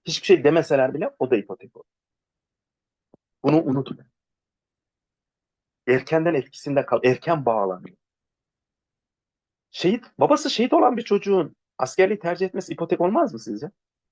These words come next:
Ö S Y M sorabilir. Babası şehit olduğu için asker olmuş. O da ipotek. Bak sakın iyi bir şey gibi düşünmeyin ha, ipotekli diye bakın. Etkisinde kalın.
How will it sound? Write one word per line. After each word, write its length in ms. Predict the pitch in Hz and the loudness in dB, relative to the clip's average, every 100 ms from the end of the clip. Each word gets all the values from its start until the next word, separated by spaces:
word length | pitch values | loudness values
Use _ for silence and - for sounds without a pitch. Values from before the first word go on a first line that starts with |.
| _ - | _ -12
Ö 80 | |
S 120 | 113 113 | -8 -4
Y 40 | |
M 80 | 123 | -4
sorabilir. 420 | 160 160 113 - | -2 -2 -2 2
Babası 240 | 120 120 | 2 2
şehit 180 | - 127 | -2 -2
olduğu 140 | 117 123 | -2 -2
için 120 | 123 | -4
asker 260 | 117 - | -2 0
olmuş. 220 | 123 123 135 _ | -2 -2 -12 _
O 140 | 117 | -6
da 60 | 107 | -6
ipotek. 340 | - 113 - - _ _ _ _ _ _ _ _ _ _ | -8 -12 -14 -16 _ _ _ _ _ _ _ _ _ _
Bak 140 | 131 - | -8 -8
sakın 260 | - 196 | -4 -4
iyi 220 | 156 160 147 | -4 -6 -6
bir 40 | |
şey 220 | - 165 | 0 0
gibi 200 | 135 139 | 0 -8
düşünmeyin 420 | 123 - 151 127 | -8 -4 0 2
ha, 100 | 120 | 2
ipotekli 440 | 113 107 131 135 113 | 0 -4 -8 -8 -4
diye 120 | 101 | -4
bakın. 220 | 110 - _ _ _ _ | -4 -14 _ _ _ _
Etkisinde 500 | 113 - - 131 117 | -12 -12 -12 -4 -4
kalın. 240 | - 127 | -6 -16